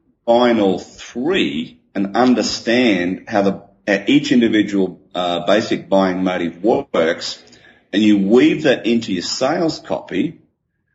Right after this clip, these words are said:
um, you can't help but get results. But if your sales copy doesn't have the basic buying motives or mo-, motives in there,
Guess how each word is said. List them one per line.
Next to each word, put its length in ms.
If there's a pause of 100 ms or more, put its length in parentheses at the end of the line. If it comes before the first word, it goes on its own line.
(260)
um, 680
you 180
can't 460
help 600 (260)
but 220
get 240
results. 840 (600)
But 120
if 160
your 80
sales 400
copy 360
doesn't 560
have 840 (1040)
the 140
basic 560
buying 520
motives 520
or 240
mo-, 360
motives 480
in 220
there, 440